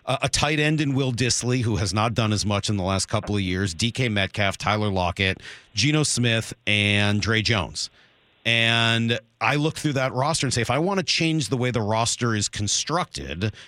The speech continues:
and I only have that number sixteen pick, no second rounder, and then a couple of thirds, am I looking to trade D K Metcalf and, and see if I can add a whole bunch more picks to try to change this thing?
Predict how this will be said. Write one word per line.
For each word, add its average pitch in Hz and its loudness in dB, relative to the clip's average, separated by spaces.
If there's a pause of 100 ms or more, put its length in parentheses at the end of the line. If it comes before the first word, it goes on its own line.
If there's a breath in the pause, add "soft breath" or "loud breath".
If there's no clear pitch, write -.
and 107 -2
I 104 4
only 143 2
have 131 0
that 120 0
number 123 2
sixteen 131 0
pick, 95 0
no 113 2
second 147 0
rounder, 92 0
and 95 -2
then 95 -2
a 92 -4
couple 117 -2
of 92 0
thirds, 95 -2 (640 loud breath)
am - 0
I 113 2
looking 143 0
to 160 2
trade 131 0
D 127 0
K 127 0
Metcalf 110 0
and, 101 -2
and 107 0
see 117 0
if 131 -2
I 110 2
can 113 -2
add 107 2
a 110 0
whole 107 -2
bunch 110 -2
more 110 0
picks - -2
to - -8
try 110 0
to 113 0
change 151 -2
this - -8
thing? - -12